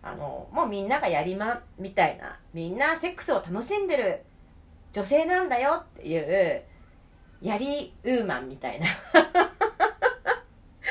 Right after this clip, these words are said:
やりウーマンっていう感じでいた方が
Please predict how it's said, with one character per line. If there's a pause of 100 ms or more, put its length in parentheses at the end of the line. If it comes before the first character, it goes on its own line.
(520)
や
り
ウ
ー
マ
ン
っ (340)
て
い
う
感
じ
で
い
た
方
が